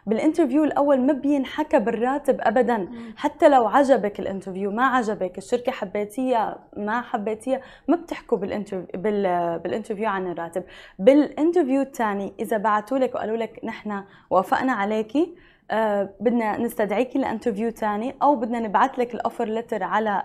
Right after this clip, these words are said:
Speaker 1: الايميل
Speaker 2: مهم.
Speaker 1: براتب معين"، ساعتها في قابلية للتفاوض مثلًا، أو إنه، آه، تحكي مثلًا إنه شو بدك راتب، أو تسأليهم. بس أبدًا ما بصير تجيبي سيرة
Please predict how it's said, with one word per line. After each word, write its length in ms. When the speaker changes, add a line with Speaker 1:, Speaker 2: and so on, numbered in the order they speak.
Speaker 1:
الايميل 880
Speaker 2:
مهم. 320
Speaker 1:
براتب 520
معين"، 420
ساعتها 600
في 480
قابلية 400
للتفاوض 800
مثلًا، 460
أو 260
إنه، 480
آه، 240
تحكي 320
مثلًا 500
إنه 220
شو 160
بدك 360
راتب، 320
أو 300
تسأليهم. 580
بس 280
أبدًا 300
ما 220
بصير 340
تجيبي 260
سيرة 180